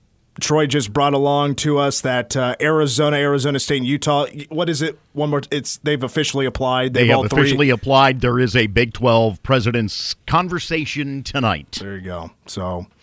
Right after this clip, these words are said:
Speaker 1: we are, uh, once again, the, uh, the headline that I had yesterday, hours away from Arizona, Arizona State, Utah becoming official members of the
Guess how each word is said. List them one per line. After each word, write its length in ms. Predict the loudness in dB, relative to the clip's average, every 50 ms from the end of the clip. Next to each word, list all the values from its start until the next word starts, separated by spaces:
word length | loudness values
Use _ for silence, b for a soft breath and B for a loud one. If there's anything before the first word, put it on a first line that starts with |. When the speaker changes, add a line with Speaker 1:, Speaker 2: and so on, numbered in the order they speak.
| b b b b b b b b b b b
Speaker 1:
we 240 | -4 -2 0 2 2
are, 380 | 2 4 4 4 4 4 2
uh, 420 | 2 4 4 4 4 2 2 0 -2
once 240 | -2 -2 0 0 -2
again, 360 | -4 -2 -2 -2 0 0 0
the, 260 | 0 -2 -2 -2 -2
uh, 80 | -2 -2
the 100 | -2 -2
headline 300 | -2 -2 0 0 0 0
that 120 | 0 0 0
I 40 | 0
had 100 | -2 -2
yesterday, 500 | -2 -2 -2 -2 -4 -4 -6 -6 -4 -2
hours 380 | -2 0 0 0 0 -2 -2 -2
away 340 | -2 -2 -2 -2 -2 -2 -4
from 460 | -4 -6 -6 -6 -4 -6 -6 -8 -10 _ _ -6
Arizona, 460 | -4 -4 -2 -2 -4 -4 -4 -4 -2
Arizona 360 | -2 -2 -2 -2 -2 -4 -4 -4
State, 280 | -4 -4 -4 -4 -4 -4
Utah 480 | -4 -4 -4 -4 -6 -8 -10 -10 -12 -16 _ _ _ _ _ -20 -20 -14 -10
becoming 360 | -10 -8 -6 -6 -6 -4 -6
official 340 | -6 -4 -6 -6 -4 -4 -4
members 400 | -2 -2 -2 -2 -4 -4 -6 -8 -8
of 300 | -8 -8 -8 -8 -8 -10
the 280 | -10 -10 -10 -10 -12